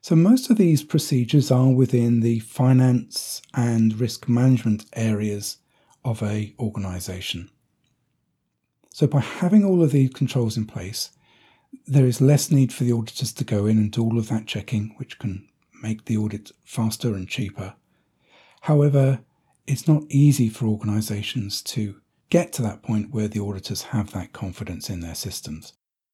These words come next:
So I'd like to quote from a web page from a company called Turnkey Consulting about how organisations can get to the point whereby the auditors will be confident that the controls are in place and they can rely on them.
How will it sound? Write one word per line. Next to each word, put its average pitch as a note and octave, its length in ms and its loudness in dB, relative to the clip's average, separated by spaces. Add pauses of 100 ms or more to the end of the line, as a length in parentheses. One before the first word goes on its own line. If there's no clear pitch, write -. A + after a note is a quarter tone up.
(440)
So - 140 0
I'd D#3 80 6
like A#3 220 4
to - 100 -2
quote A2+ 340 0
from A2+ 560 0
a A#2 140 -4
web B2+ 320 -4
page A2+ 360 -4 (260)
from A#2 140 0
a C3 60 2
company G#2+ 380 -2
called - 320 -14
Turnkey G2+ 480 -8
Consulting G#2 760 -8 (440)
about A#2+ 380 0
how B2+ 560 -2
organisations A2 840 -2
can C#3+ 400 2
get B2+ 240 -2
to - 100 -16
the G#2 80 -10
point - 500 -2 (460)
whereby A2+ 440 0
the G#2+ 120 -4
auditors A2+ 480 -4
will G#2+ 120 0
be G#2+ 120 -8
confident - 720 -4 (400)
that - 80 -8
the A#2+ 80 -10
controls G#2 540 -6
are - 20 -8
in F#2+ 80 -10
place - 340 -8
and F2 140 -8
they G2 80 -10
can - 180 -10
rely F2+ 280 -8
on E2 100 -10
them. D#2 240 -14